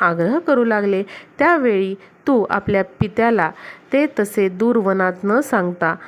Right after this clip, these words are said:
निघून येण्याचे कारण सांगितले. तसेच माझ्या व्रताने प्रसन्न होऊन मला भगवान शंकरांनी मनोवांछित वर दिला आहे. मी एका शंकराशिवाय अन्य कोणाशीही विवाह करणार नाही,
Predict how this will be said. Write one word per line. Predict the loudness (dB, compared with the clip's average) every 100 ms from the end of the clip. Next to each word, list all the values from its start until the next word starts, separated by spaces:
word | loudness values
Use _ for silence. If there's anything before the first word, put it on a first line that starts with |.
| -20 -20 -6
निघून | 0 0 2 2 2
येण्याचे | 2 2 0 -2 -2 -2
कारण | 0 0 0 -2
सांगितले. | -2 -2 -2 -6 -4 -4 -4 -10 -20 -20 -20 -20 -20 -20 0
तसेच | 0 4 0 0 -10 -8
माझ्या | 0 2 2 2 0
व्रताने | 0 0 -2 0 -2 -6 -4
प्रसन्न | -4 0 0 2
होऊन | 2 2 2 2 -2 -8 -20 -12 -2
मला | 2 2 0
भगवान | -2 0 2 2 2 -2
शंकरांनी | -2 -2 0 0 0 -2
मनोवांछित | 0 0 2 2 0 0 -4 -2
वर | 0 0 2
दिला | 0 2
आहे. | 0 0 -2 -4 -6
मी | -2 0 0 -4
एका | -8 -4 -4
शंकराशिवाय | -2 -4 -4 -2 0 0 0 -2 0 -2 -4 -16 -12 -4
अन्य | 0 0 0
कोणाशीही | 0 0 0 -2 -2 -4 0 2
विवाह | 2 2 0 0
करणार | 0 0 0 0
नाही, | 0 0 -2